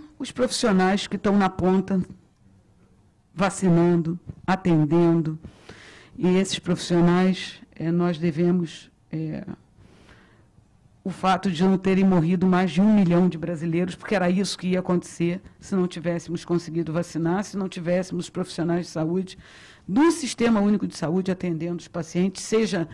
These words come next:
na atenção primária, na média ou na alta complexidade.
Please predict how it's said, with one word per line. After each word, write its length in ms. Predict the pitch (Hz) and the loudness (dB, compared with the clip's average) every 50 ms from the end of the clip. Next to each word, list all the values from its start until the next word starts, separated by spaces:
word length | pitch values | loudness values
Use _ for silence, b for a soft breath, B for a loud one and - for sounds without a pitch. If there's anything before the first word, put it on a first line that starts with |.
| B B | B B
na 100 | - 185 | -4 -4
atenção 380 | 196 185 180 175 170 - 175 180 | -2 0 -2 -2 -2 -2 -4 -2
primária, 500 | - 170 170 165 180 196 208 214 208 196 | -2 -2 0 2 2 2 2 2 2 2
na 160 | 190 190 180 | 2 2 4
média 340 | 175 175 185 190 190 170 185 | 4 2 2 2 0 -2 -2
ou 60 | 180 | -2
na 80 | 175 170 | 0 0
alta 180 | 175 175 180 | 0 -2 -2
complexidade. 840 | 170 170 170 - 165 165 - - - 175 180 - - - - _ | -2 -4 -2 -2 -4 -6 -6 -8 -10 -10 -10 -12 -14 -14 -20 _